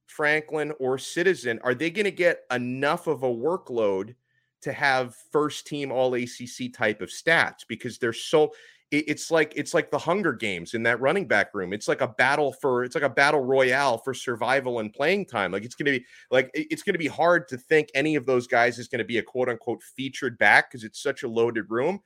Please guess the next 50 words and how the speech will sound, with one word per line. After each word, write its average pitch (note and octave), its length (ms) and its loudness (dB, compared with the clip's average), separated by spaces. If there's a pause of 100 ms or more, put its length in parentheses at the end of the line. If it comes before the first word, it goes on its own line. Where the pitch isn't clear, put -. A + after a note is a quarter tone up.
(180)
that A#2+ 100 2
I B2+ 120 4
don't F3 80 -2
know D#3 120 2
if D3 140 -4
anybody's C3 420 -2
gonna A2+ 200 0
have, A#2+ 280 2
like, G#2+ 200 0
the G2+ 60 -8
stats - 580 -2
you B2 100 -8
would G#2 160 -6
need A#2+ 380 -4 (320)
to A#2+ 60 -14
be A#2 100 -2
first B2+ 400 -2
team A#2+ 200 -4
All A2+ 180 2
A G2+ 100 -2
C G2 180 -18
C. F#3 200 -6
The D3 120 0
running C#3+ 240 0
back B2 240 2
room B2 120 -4
hasn't A#2 300 -2
been G2+ 140 -4
this A#2 220 -6
loaded A#2 420 2
in F#2 420 -4 (200)
maybe G#2+ 240 -6
two B2 220 -10
<laughs> A#2+ 180 2
decades, - 540 -2 (260)
right? D3 320 8 (460)
Uh, A2+ 320 6
and A#2+ 320 4
I B2+ 100 4
don't D#3+ 200 6
think E3+ 160 0
Miami's C#3 400 2
gonna C3 160 0
have B2 120 2
any A#2+ 200 2
All A2+ 200 4
A A2 120 0
C A2 180 -12
C A2 220 -8
linebackers. D3 1040 -2